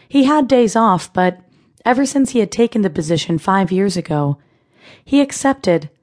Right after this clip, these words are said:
that he was never completely off duty, except for those rare times he visited his family in Charleston or went on vacation. Raphael saw a parking space and whipped his vintage black Mustang into the spot.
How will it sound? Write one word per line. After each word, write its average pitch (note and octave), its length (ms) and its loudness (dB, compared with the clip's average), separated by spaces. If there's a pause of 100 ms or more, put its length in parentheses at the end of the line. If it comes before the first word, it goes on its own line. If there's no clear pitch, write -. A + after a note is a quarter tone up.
(120)
that A#3 100 0
he B3 80 2
was A3+ 180 -2
never B3+ 240 0
completely A#3 720 -2
off F3+ 240 -2
duty, E3+ 460 0 (640)
except C#4 340 -2
for C4 80 2
those G#3+ 220 2
rare A3+ 300 2
times F#3 600 -2
he G#3+ 180 -4
visited A3 380 0
his A3 160 0
family F3+ 680 0
in F#3+ 120 -2
Charleston F#3+ 640 0 (460)
or G3 160 2
went E3+ 240 -2
on D#3+ 140 0
vacation. D#3+ 680 -4 (1400)
Raphael D#4 540 2
saw A3 300 -2
a G#3 40 -2
parking A3 440 -2
space D3 480 -4 (420)
and G#3 180 2
whipped C4+ 260 0
his F#3 180 0
vintage A#3 500 -2
black G#3 320 -2
Mustang F3 480 -2
into E3 240 -4
the - 80 -8
spot. E3 480 -4